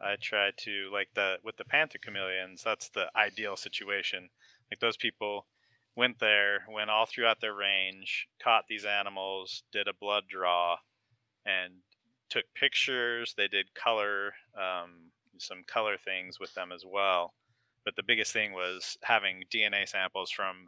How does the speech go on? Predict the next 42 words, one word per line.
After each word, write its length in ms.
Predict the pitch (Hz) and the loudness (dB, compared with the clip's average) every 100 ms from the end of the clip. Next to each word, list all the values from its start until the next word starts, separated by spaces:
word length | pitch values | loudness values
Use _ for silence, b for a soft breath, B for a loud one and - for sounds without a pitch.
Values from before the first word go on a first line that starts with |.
| - | -12
I 40 | |
think 140 | 98 120 | -4 -2
it 40 | |
was 120 | 95 | -2
three 160 | - 113 | -2 -2
hundred 260 | 107 95 92 | -2 -4 -8
twenty 360 | 104 101 104 | -6 -2 0
or 100 | 92 | -2
three 180 | - 110 | -2 -2
hundred 240 | 101 95 | -2 -6
and 140 | 87 85 | -8 -12
forty 500 | 110 104 95 90 87 b b b - | -6 -2 0 -2 -4 b b b 0
different 360 | 107 - 95 - | 0 2 -6 2
panther 280 | 107 101 - | 2 2 -4
chameleons 520 | 98 95 90 90 90 | -8 -4 -2 -2 -6
throughout 300 | - 104 92 | -4 2 0
their 120 | - 85 | 0 -6
range. 360 | 92 80 80 | -4 -4 -8
I 40 | 90 | -10
mean, 120 | 95 | -4
that, 120 | 101 - - B B | -4 -6 -20 B B
you 100 | - | -8
can't 260 | 104 143 113 | 6 8 8
ask 320 | 110 104 - | 8 6 4
for 180 | - 101 | -4 -4
a 60 | 98 | -2
better 380 | 113 101 107 101 | 2 2 2 -2
genetic 480 | - 101 101 98 - | -4 -2 -4 -4 -6
sampling. 640 | 104 98 101 98 95 92 _ b b b | -6 -6 -6 -8 -8 -8 _ b b b
So 320 | - 117 107 - | 2 4 2 -2
to 80 | 123 | 2
be 100 | 165 | 4
able 120 | 139 | 6
to 60 | 113 | 6
have 280 | 123 110 | 6 6
that 340 | 107 110 110 - | 4 6 6 6
kind 240 | 117 107 | 0 0
of 120 | 98 | -2
information 560 | 104 - 101 101 95 98 | -8 -10 -6 -4 -4 -6
to 100 | - | -12
compare 460 | - 92 - 104 101 | -14 -8 -2 -2 -4
to 120 | - | -8